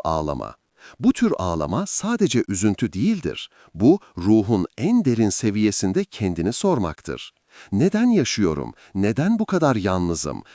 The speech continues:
Neden bu kadar hiç?" Gazali bir gün kendine şöyle dedi: "Ben hata yapıyorum. İçimdeki sesler dışarıyla susturuyorum.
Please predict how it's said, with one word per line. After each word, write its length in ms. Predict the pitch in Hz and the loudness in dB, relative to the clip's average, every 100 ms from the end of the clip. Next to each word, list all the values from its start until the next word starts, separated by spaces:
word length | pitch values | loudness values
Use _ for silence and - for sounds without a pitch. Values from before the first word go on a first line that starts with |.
| - | -4
Neden 440 | 98 95 135 226 | -2 0 0 0
bu 60 | 220 | 0
kadar 340 | - 175 156 | 0 2 2
hiç?" 460 | 113 - - - - _ _ _ - - | 0 -4 -4 -10 -10 _ _ _ -20 -2
Gazali 640 | 117 123 185 185 202 135 | 0 2 0 0 -2 0
bir 120 | 185 190 | 2 2
gün 240 | 123 180 | 2 0
kendine 420 | - 117 104 127 | 0 -2 0 0
şöyle 400 | 147 123 107 87 | 0 0 2 0
dedi: 260 | 73 67 53 _ _ - | -4 -8 -12 _ _ -12
"Ben 220 | 98 131 | -4 -4
hata 400 | 104 73 - 92 | -4 -8 -4 -2
yapıyorum. 540 | 190 151 104 76 58 - _ - - | 0 0 -2 -2 -4 -12 _ -16 -12
İçimdeki 480 | - 180 180 170 226 | -4 -2 0 -2 -2
sesler 580 | - 110 - 139 180 | -4 -4 -4 -4 -4
dışarıyla 460 | 98 - 98 160 220 | -4 -2 0 0 0
susturuyorum. 760 | - 110 - 92 78 67 53 | -2 -4 -4 -2 -2 -4 -10